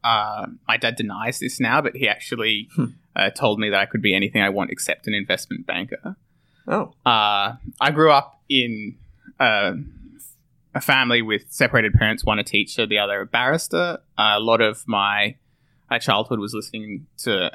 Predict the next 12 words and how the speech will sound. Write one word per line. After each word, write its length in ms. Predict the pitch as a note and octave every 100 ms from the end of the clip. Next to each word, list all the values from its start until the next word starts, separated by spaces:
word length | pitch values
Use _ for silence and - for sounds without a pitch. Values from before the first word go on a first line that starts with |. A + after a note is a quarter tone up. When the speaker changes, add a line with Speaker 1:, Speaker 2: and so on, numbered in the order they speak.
| -
Speaker 1:
about 180 | A2+ -
how 140 | G#2+
the 80 | G#2
law 260 | A2 A2 A2+
worked 440 | A2+ A2 A2 -
and 340 | G2 G#2+ - B2+ _
the 360 | G#2+ G#2 G#2+ - _ _ _
comings 300 | - A#2+ G#2+
and 80 | B2
goings 420 | G#2+ G2+ G#2 - -
in 160 | G2
court. 420 | - - A#2 F#3